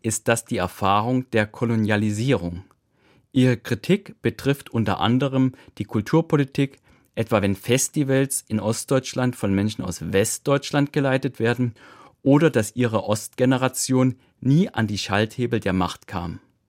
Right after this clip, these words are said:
Dem Applaus für Grit Lemke folgte in den Wochen danach eine Debatte, ob man beim ungleichen Ost-West-Verhältnis von Kolonialisierung sprechen könne.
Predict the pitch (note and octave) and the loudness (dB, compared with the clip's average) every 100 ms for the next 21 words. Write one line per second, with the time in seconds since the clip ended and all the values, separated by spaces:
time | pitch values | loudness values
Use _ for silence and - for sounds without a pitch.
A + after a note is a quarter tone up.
0 | _ _ _ _ _ - A#2+ F#2+ - G2 | _ _ _ _ _ 0 0 0 0 2
1 | F#2+ B2+ E3+ - - A#2+ - A2+ F2+ G2+ | 4 4 0 -6 -6 -4 -2 -4 -2 0
2 | A#2 - C#3+ C#3 - A2 A2+ - B2 G#2 | -2 -2 -4 -4 -2 -2 -2 -4 -6 -2
3 | G2 F2+ G#2+ A#2+ G2+ F#2 F#2 G2+ C3 - | -2 0 0 0 0 0 2 2 0 -4
4 | _ - - - G#2+ G2 G#2 - F#2+ - | _ -20 -10 -2 0 0 -2 -2 -2 -2
5 | C#3+ C#3+ - - A#2+ G#2+ G2+ G#2+ - C3+ | -4 -4 -6 -4 0 0 2 0 -2 2
6 | D3+ F3 E3 C#3 C#3+ C#3 C3 - G2+ - | 2 2 2 2 2 -2 -4 -4 -8 -6
7 | - G#2 - - B2+ A#2+ B2 B2 A#2 - | -2 -2 -2 -4 0 0 0 -2 -4 -8
8 | - _ - A2+ G#2+ - A2 G#2+ F#2+ F#2 | -20 _ -4 -2 -2 0 2 2 2 0
9 | F2+ A#2+ D3 G#2+ - F2+ F#2+ - F2+ F2 | 0 2 2 0 -4 -6 -6 -6 -6 -6